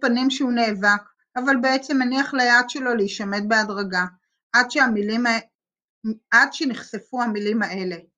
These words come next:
"אני אוהב אותך."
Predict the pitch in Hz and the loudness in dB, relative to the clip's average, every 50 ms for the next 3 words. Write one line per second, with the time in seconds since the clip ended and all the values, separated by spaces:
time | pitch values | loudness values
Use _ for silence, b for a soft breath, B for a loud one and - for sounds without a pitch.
0 | _ _ _ _ _ _ _ - 214 214 208 208 220 233 254 302 359 359 - _ | _ _ _ _ _ _ _ -8 -4 -4 -2 -2 0 2 0 0 0 -2 -10 _
1 | _ _ _ _ - 254 226 - - 214 208 208 214 208 208 _ _ _ _ _ | _ _ _ _ -2 -2 -2 -2 -2 -4 -4 -4 -4 -6 -8 _ _ _ _ _
2 | _ - 233 233 240 - 202 190 175 180 - - - - - | _ -10 -10 -8 -4 -2 -2 -2 -2 -4 -8 -10 -12 -14 -16